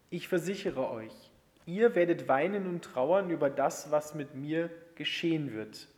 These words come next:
Aber die Welt wird sich freuen. Ihr werdet trauern, doch eure Trauer wird sich von einem Augenblick zum anderen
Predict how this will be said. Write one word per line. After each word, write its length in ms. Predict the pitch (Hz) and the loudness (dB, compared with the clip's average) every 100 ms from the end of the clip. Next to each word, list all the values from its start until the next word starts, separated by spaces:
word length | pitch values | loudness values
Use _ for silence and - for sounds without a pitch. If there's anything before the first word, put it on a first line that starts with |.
| _ _ | _ _
Aber 180 | - 123 | -2 -2
die 140 | 120 | 2
Welt 360 | 123 151 190 165 | 4 2 0 -4
wird 160 | 160 | -4
sich 200 | - 147 | -6 -14
freuen. 340 | - 120 113 110 110 - _ _ _ - | -8 -8 -8 -10 -16 -20 _ _ _ -8
Ihr 260 | 170 214 | 0 2
werdet 300 | 185 180 180 | 2 2 0
trauern, 520 | - 139 185 165 185 190 - - - _ - | 2 4 6 4 0 -6 -14 -20 -20 _ 4
doch 280 | 170 - | 4 6
eure 340 | 160 185 214 196 | 6 8 6 0
Trauer 500 | - 135 160 190 - | -2 2 6 6 6
wird 180 | 170 - | 0 0
sich 200 | 175 - | -10 -4
von 180 | 160 | -4
einem 400 | - 160 208 214 | 0 2 2 2
Augenblick 720 | 156 160 170 175 160 160 156 | 4 4 4 -2 -2 -2 -2
zum 200 | - 147 | -12 -8
anderen 600 | 139 139 160 151 143 143 | -6 -4 -2 -2 -2 -6